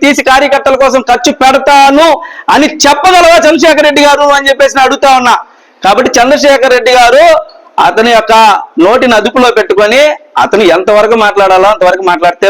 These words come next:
బాగుంటుంది. మా లా-, లోకేష్ గారి గురించి, మా ముఖ్యమంత్రి గారి గురించి, మా ప్రభుత్వం గురించి, మా నారాయణ గారి గురించి, మా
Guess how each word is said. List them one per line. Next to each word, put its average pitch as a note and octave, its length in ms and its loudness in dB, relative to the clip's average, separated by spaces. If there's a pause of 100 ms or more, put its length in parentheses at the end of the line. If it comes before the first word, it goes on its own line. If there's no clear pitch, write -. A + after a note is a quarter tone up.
బాగుంటుంది. D3+ 400 0 (100)
మా D#3 160 0
లా-, E3 160 0 (120)
లోకేష్ F#3+ 360 -2
గారి E3+ 220 0
గురించి, E3 300 0 (520)
మా E3 140 0
ముఖ్యమంత్రి F#3 520 -2
గారి E3 200 -2
గురించి, D#3+ 260 -2 (140)
మా D#3+ 60 2 (100)
ప్రభుత్వం E3+ 460 0
గురించి, D#3+ 220 0 (100)
మా D#3+ 40 0 (100)
నారాయణ F3 360 0
గారి D#3+ 180 -2
గురించి, D#3+ 260 -4
మా D#3+ 60 0